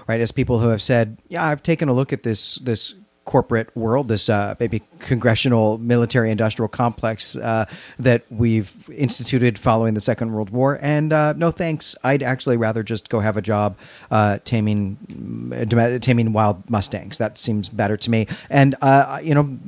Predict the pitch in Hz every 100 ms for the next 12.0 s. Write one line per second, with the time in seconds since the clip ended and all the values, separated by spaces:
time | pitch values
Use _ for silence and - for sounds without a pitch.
0 | 139 127 139 135 120 135 156 185 - 147
1 | 139 135 131 117 98 120 151 127 131 139
2 | 123 113 - 131 123 104 117 127 151 147
3 | 143 139 131 135 135 - 131 139 139 -
4 | - - 131 131 131 - _ - 143 143
5 | 135 156 143 _ - 110 123 - 135 131
6 | 123 127 123 123 117 139 147 - 92 92
7 | - 98 101 95 92 95 - - _ _
8 | 156 151 131 120 147 131 147 139 127 127
9 | 110 117 127 - - 151 143 147 143 127
10 | 110 117 165 120 147 - 123 117 113 131
11 | 117 117 - 120 110 110 151 - 104 113